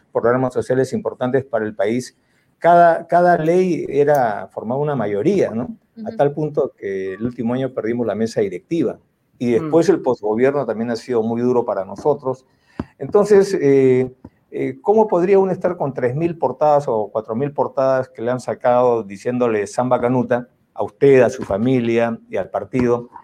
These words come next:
Speaker 1: Eh, evidentemente, pues, empieza una camp-,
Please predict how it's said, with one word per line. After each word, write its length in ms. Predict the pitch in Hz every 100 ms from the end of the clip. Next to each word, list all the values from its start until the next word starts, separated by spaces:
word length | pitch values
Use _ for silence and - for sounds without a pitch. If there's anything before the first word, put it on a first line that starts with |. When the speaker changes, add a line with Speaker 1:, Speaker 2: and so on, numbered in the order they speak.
| _ _ _ -
Speaker 1:
Eh, 460 | 123 120 120 - -
evidentemente, 680 | 143 160 208 196 190 190 175
pues, 220 | 190 175
empieza 320 | 156 190 196
una 160 | 185 180
camp-, 260 | 139 -